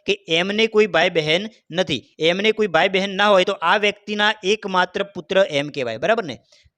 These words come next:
કારણ કે એમને બીજા કોઈ ભાઈ બહેન ના હોય અને એમના પિતા આ હોય તો આ વ્યક્તિને માત્ર ને માત્ર એમ નામનો એક પુત્ર હોય. ઓકે, તો આ જે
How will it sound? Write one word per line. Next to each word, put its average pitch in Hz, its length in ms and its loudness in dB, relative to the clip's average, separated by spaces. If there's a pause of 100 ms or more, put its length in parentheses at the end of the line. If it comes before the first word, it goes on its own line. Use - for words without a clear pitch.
કારણ 180 220 0
કે 208 100 -4
એમને 190 340 -2
બીજા 185 220 0
કોઈ 202 120 2
ભાઈ 180 200 2
બહેન 202 200 0
ના 226 140 2
હોય 170 220 4 (140)
અને 175 140 -2
એમના 185 360 0
પિતા 202 260 -2
આ 208 260 2
હોય 165 220 2
તો 185 100 -4
આ 180 220 0
વ્યક્તિને 202 400 -4
માત્ર 180 400 -2
ને 202 60 -8
માત્ર 190 360 -2 (120)
એમ 185 160 0
નામનો 190 360 -2
એક 180 200 -4
પુત્ર 147 260 -2
હોય. 123 220 -2 (220)
ઓકે, 160 220 0
તો - 320 -6
આ 185 360 0 (220)
જે 208 320 0